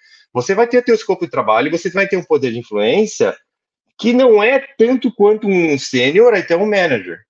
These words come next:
né? Mas é legal, por exemplo, o que que eu quero dizer com isso, né? Quando eu entrei na ferrovia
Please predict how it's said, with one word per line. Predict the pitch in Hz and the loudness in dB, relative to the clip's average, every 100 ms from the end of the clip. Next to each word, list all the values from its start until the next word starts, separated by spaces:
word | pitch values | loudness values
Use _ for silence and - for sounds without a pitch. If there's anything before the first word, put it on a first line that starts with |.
| _ - | _ -6
né? | 98 - - _ _ - | -4 -4 -10 _ _ -4
Mas | 170 226 | 0 2
é | 269 | 2
legal, | 269 208 196 247 208 | 2 2 2 2 0
por | 165 | -2
exemplo, | 147 190 466 | -2 -2 -4
o | - | -10
que | 262 | -6
que | - | -2
eu | |
quero | - 254 226 | 0 2 0
dizer | 151 180 | 0 -2
com | 180 170 | 0 0
isso, | 127 110 - 90 101 | 0 -2 -8 -16 -6
né? | 104 147 - _ - | -4 -4 -8 _ -2
Quando | 233 | 0
eu | 359 | 0
entrei | 269 214 | 0 0
na | 180 | 0
ferrovia | 165 147 135 117 127 214 135 95 | -2 -4 -4 -4 -4 0 0 0